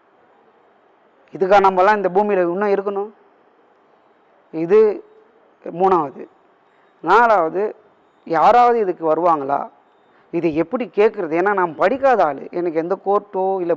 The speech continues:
போறதோ வரதோ எனக்கு தெரியாது. யாரை கேட்குறது? என்ன பண்றேன்? ஏன்னா, சாமி இல்ல. அங்க ஹாஸ்பிட்டல்ல இருக்கிறாரு.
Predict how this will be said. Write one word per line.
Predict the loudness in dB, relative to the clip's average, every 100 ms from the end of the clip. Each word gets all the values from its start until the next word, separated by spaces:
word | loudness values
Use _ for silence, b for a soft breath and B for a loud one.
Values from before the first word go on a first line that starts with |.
| -4
போறதோ | -4 -4 -4 -2 -2
வரதோ | -4
எனக்கு | -6 -6 -6
தெரியாது. | -6 -4 -6 -8 -20 _ _ _ _ _ _ b b b b
யாரை | -2 2 4 2
கேட்குறது? | -2 -2 -4 -4
என்ன | -4 -2
பண்றேன்? | -2 0 0 -2
ஏன்னா, |
சாமி | -4 -4 -4 -6
இல்ல. | -6 -10 -14 _ _ _ b b _ -6
அங்க | -2 0 0
ஹாஸ்பிட்டல்ல | -2 -6 -8
இருக்கிறாரு. | -6 -8 -10 -14